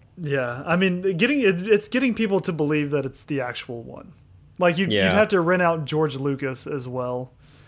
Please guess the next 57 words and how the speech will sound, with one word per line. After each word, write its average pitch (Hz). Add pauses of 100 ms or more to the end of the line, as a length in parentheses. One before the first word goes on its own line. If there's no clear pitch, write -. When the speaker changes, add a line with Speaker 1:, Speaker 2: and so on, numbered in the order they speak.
(360)
Speaker 1:
and 151
have 143
him 147
Speaker 2:
Just 123
Speaker 1:
s- 120
Speaker 2:
rent 113
it, -
rent 113
him 107
out? 123
Speaker 1:
Rent, 220
yeah, 202
just 175
rent 233
him 202
out. 180 (160)
Speaker 2:
<laughs> -
Speaker 1:
Be 165
like, 160
"Look, 143
you're 151
gonna 151
stand 180
right 180
here, 170 (380)
tell 151
them 160
that 147
it's 147
actually 143
true." 127 (720)
Then 170
maybe 143
you'll 127
get 127
some 131
people 139
to 143
believe 143
it. -
Speaker 2:
<laughs> - (440)
Yeah. 82 (200)
Do 156 (260)
you 131
think 175
they 175
have 165
to, 170
do 117
you 131
think 147
that's 147
what 143
this 120
five 120
hundred 117
fifty 110